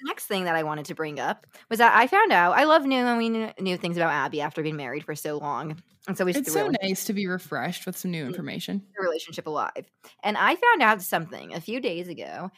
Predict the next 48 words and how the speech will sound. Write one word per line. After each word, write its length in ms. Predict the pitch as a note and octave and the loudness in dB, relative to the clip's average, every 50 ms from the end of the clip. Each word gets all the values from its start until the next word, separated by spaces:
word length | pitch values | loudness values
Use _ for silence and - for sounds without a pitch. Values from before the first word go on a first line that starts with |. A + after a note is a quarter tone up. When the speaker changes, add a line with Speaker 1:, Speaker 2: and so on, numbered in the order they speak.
| _ _ | _ _
Speaker 1:
that 120 | - G#3+ | 0 2
made 160 | G3 F#3+ F3+ F#3+ | 2 2 0 0
my 120 | A#3 C4+ B3+ | 0 -2 -2
jaw 320 | G3+ F3+ D#3+ D3+ D#3+ G3 | 0 0 2 4 2 2
drop 600 | G3 E3 - E3+ E3+ D3+ D3 C#3+ C#3 C3+ D#3+ - - - | 0 -2 -4 -4 -2 -2 0 2 2 2 0 -2 -6 -10
to 100 | - G#3+ | -10 -6
the 100 | F3+ F3+ | -4 -4
ground, 520 | D3 D3 D3 D3 C#3 B2+ A#2 C3 D3+ D#3+ A3+ | -6 -4 -6 -4 -4 -4 -2 -2 0 0 0
Speaker 2:
I 20 | |
Speaker 1:
and 100 | C4 D#3+ | 2 2
I 80 | - - | 2 2
Speaker 2:
can't 120 | C#4+ C#4 | 2 2
imagine 440 | C4+ A#3 G#3+ G3+ A3+ B3 A#3 A#3 A3+ | 2 2 2 0 0 0 2 2 0
what's 180 | G3+ F#3+ F#3 - | 0 -2 -4 -8
possibly 440 | - - F#3 - G3+ - G#3+ G3+ G3 | -8 -10 -8 -8 -8 -6 -4 -2 -2
gonna 160 | F#3 F3+ F3 | 0 -2 -2
come 140 | - F#3+ F#3+ | -2 -2 -2
out 120 | F#3 F3+ | 0 -2
of 60 | F3 | -2
your 100 | E3+ D#3+ | -2 -2
mouth. 300 | D#3+ F3 F3 D#3 D#3 - - | -2 -2 -4 -4 -6 -10 -14
Speaker 1:
I've 80 | - - | -18 -20
been 120 | _ - G3 _ | _ -20 -20 _
telling 220 | - F3+ F#3+ G3+ F#3 - | -2 0 0 0 0 0
anyone 380 | F3+ F#3+ G3 F#3 E3+ E3+ D#3+ | 2 2 2 4 2 0 -2
who 120 | D3+ D#3 D#3+ | -4 -6 -6
will 120 | D#3 D#3 | -6 -6
listen. 440 | D3 D3 A#2+ - - - - D#3+ E3+ - - - - - | -6 -8 -10 -12 -14 -16 -16 -18 -18 -18 -20 -20 -10 -4
And 140 | - G3 F#3+ | -4 -4 0
some 140 | - A#3 A3+ | 0 -2 -2
people 300 | - B3 G#3+ - A3+ A3+ | -2 -6 -4 0 0 2
are 60 | G#3 | 2
just 160 | F#3+ F#3 - | 0 0 0
like, 240 | G3+ G3 G3 - _ _ _ _ _ _ _ | -2 -2 -2 -6 _ _ _ _ _ _ _
"Well, 80 | A3 A3+ | -4 -2
that's 260 | C#4+ F4+ F4+ - - | -2 -2 -2 -6 -16
cool." 420 | - - - - E2+ C3+ F3 F#3+ G3 - _ _ | -16 -14 -12 -10 -8 -6 -6 -6 -8 -10 _ _
And 120 | F#3 F#3 | -8 -4
some 100 | - A3+ | -2 -2
people 200 | G#3+ B3 A#3 C4 | -2 -2 0 2
are 100 | B3+ B3 | 4 4
like, 180 | B3 B3 B3 - | 4 4 2 0
"No, 560 | A3 G3 F#3+ G3 G3+ A3 B3+ C4 C4+ B3+ B3 - | -6 -4 -2 0 0 0 0 0 -2 -2 -4 -8
you're 220 | B2+ - A#3+ A#3 | -4 -2 -2 -2
kidding. 640 | G#3 - - - - D#4 E4+ C4 D#3 B2 A2+ D3+ F3 - _ _ | -2 -6 -10 -4 -2 -2 0 0 -2 -6 -12 -14 -16 -18 _ _
That's 320 | - A#3+ C4+ C4 - - | 0 0 0 0 -2 -4
incredible." 1000 | - A#3 B3 C4 B3+ B3+ - C#4 C#4+ F4+ F#4+ E4+ A3+ F3 - - F#3 A#3+ F#4 - _ | -4 -2 -2 -2 -2 -2 2 4 6 6 6 6 4 0 -2 -2 -4 -4 -4 -4 _
<laughs> 80 | G4 | -8